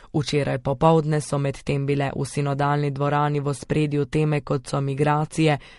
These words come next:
podpora vesoljne cerkve kristjanom na Bližnjem vzhodu, potreba po varovanju krščanske kulturne dediščine na tem območju ter po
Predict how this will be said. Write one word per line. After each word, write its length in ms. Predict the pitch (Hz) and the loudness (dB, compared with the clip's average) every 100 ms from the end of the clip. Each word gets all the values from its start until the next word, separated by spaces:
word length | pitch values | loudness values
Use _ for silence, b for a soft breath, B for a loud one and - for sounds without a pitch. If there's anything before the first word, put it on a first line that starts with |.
| B | B
podpora 460 | 151 - 156 143 139 | -2 2 2 2 2
vesoljne 500 | 139 - 143 139 139 | -2 0 0 0 -2
cerkve 520 | 131 147 143 139 139 | 0 0 0 -2 -4
kristjanom 720 | 135 143 131 - 143 139 139 139 | -2 -4 -4 0 2 2 0 -2
na 100 | 139 | -2
Bližnjem 540 | 135 143 135 139 139 | 0 -2 -2 -2 -2
vzhodu, 640 | 135 - - 160 151 151 B B | -4 -6 0 2 4 2 B B
potreba 460 | 151 143 147 139 139 | 0 2 2 2 2
po 160 | 139 | 0
varovanju 640 | 135 139 139 143 143 147 139 | 2 2 2 2 2 2 0
krščanske 720 | 143 131 147 147 151 - 143 | -2 -2 2 2 2 -2 -2
kulturne 580 | 147 143 151 151 147 139 | -2 0 2 2 2 0
dediščine 640 | 147 156 156 - 156 147 | 0 2 2 0 0 2
na 120 | 147 143 | 0 0
tem 240 | 156 156 | 0 0
območju 760 | - 139 139 151 151 - 151 | 0 -2 2 2 2 2 2
ter 240 | 147 151 143 | 2 2 0
po 200 | 147 | 2